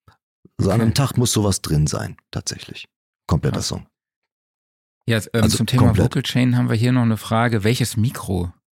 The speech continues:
Speaker 2: benutzt du?
Speaker 1: Ich benutze tatsächlich ein United Fat siebenundvierzig.
Speaker 2: Okay.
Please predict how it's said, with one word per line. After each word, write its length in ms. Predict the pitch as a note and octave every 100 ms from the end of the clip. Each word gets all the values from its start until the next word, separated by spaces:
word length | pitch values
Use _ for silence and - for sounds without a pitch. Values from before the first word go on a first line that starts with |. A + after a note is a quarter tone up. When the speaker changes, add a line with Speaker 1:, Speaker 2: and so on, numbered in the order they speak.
| _
Speaker 2:
benutzt 400 | G2 G#2 F2 -
du? 180 | F2+ F2+ - - - _ _ _ _ _
Speaker 1:
Ich 160 | C#3+ C#3+
benutze 420 | E3+ D#3 D3+ D3
tatsächlich 640 | B2+ A2+ C3 B2+ C#3 B2
ein 140 | G#2 A2
United 560 | G#2 G#2+ A#2+ C#3 C3
Fat 520 | - - C#3 C#3+ - -
siebenundvierzig. 1040 | - F2+ G#2 G2+ F#2 - - - - - - _ _ _ _ _ _ _ _
Speaker 2:
Okay. 380 | G#2+ - D3+ G#2